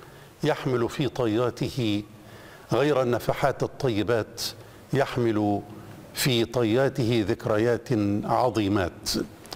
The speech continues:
من هذه الذكريات فتح مكة، ذلك الفتح العظيم الذي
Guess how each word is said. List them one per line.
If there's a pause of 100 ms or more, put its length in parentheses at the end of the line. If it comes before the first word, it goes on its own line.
(480)
من
هذه
الذكريات (640)
فتح
مكة، (800)
ذلك
الفتح
العظيم (520)
الذي